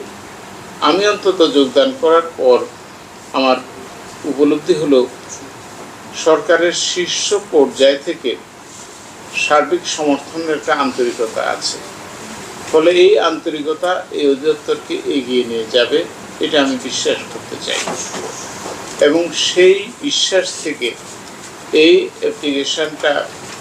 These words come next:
কাজ করবে, ভোক্তাদের উপকারে লাগবে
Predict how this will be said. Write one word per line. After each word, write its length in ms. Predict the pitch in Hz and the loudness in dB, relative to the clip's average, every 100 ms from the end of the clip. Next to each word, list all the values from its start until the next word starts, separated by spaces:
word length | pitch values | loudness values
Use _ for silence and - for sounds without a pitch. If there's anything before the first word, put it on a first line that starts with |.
| - - 113 | -16 -16 0
কাজ 320 | 131 127 - - | 2 4 0 -4
করবে, 280 | 156 156 190 196 - - - - 127 | -4 -2 -2 -4 -10 -20 -20 -8 -4
ভোক্তাদের 540 | 127 - 143 127 151 | -4 2 4 4 0
উপকারে 460 | - 131 123 156 160 | -2 -4 0 0 0
লাগবে 400 | 170 165 - | -2 -4 -6